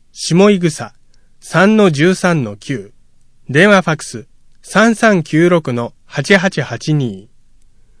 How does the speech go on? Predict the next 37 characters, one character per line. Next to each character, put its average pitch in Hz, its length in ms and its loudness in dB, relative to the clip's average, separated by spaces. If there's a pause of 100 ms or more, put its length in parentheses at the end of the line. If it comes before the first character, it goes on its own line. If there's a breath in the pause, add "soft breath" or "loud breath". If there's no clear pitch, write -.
(800)
青 220 320 2
年 220 180 2
貢 208 280 2
献 160 240 2
に 147 80 2
つ 156 120 -4
い 143 80 -2
て 147 140 -2
学 117 300 -4
ぼ 98 320 -10
う。 - 40 -20 (1000)
一 147 260 -2
月 220 220 2
二 214 160 4
十 160 160 2
四 120 140 -2
日 131 180 -4
金 151 240 -2
曜、 113 360 -4 (180)
午 185 140 2
後 202 160 4
一 202 200 -4
時 180 120 -4
三 160 220 -2
十 180 120 -2
分 135 280 -4
か 127 100 -2
ら 135 180 -2 (120)
三 180 280 0
時 131 120 -6
三 135 240 -4
十 143 120 -6
分。 98 360 -18 (720)
定 180 240 6
員 165 180 4
十 160 220 2
名、 107 280 -6